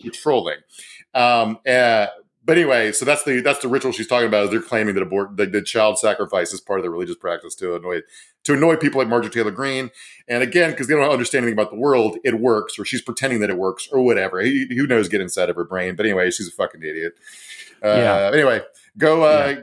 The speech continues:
Speaker 1: go Sam Smith and, uh, go Campy Gays. And, uh, also the woman he sang that duet, that, that song with is the first transgender woman to win a, to win a Grammy, I think. So congratulations
Speaker 2: Right on.
Speaker 1: to her.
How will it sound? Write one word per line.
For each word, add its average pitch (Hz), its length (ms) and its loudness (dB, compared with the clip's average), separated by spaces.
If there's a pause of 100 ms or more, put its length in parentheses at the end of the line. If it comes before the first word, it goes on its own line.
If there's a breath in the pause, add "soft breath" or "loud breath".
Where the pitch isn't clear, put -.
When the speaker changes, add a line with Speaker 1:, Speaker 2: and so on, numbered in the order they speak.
Speaker 1:
go 156 140 2
Sam 156 320 2
Smith 131 380 -2 (340)
and, 110 300 -2
uh, 104 340 2
go 127 200 0
Campy 127 340 -4
Gays. 107 580 -2
And, 110 200 -2
uh, 110 180 4
also 135 280 2
the 131 100 2
woman 139 180 -2
he 131 60 0
sang 147 180 -2
that 131 140 0
duet, 135 420 0
that, 127 100 2
that 131 160 -2
song 170 260 0
with 117 240 4
is 113 100 -4
the 117 80 -10
first 123 260 -4
transgender 131 460 -4
woman 127 220 -4
to 131 60 -8
win 131 160 -10
a, 127 260 -6
to 123 140 -20
win 131 100 -16
a 123 40 -18
Grammy, 127 320 -2
I 85 40 0
think. 90 280 -4
So 95 260 2
congratulations 113 540 0
Speaker 2:
Right 131 80 2
on. 160 60 2
Speaker 1:
to 147 60 0
her. 82 120 -8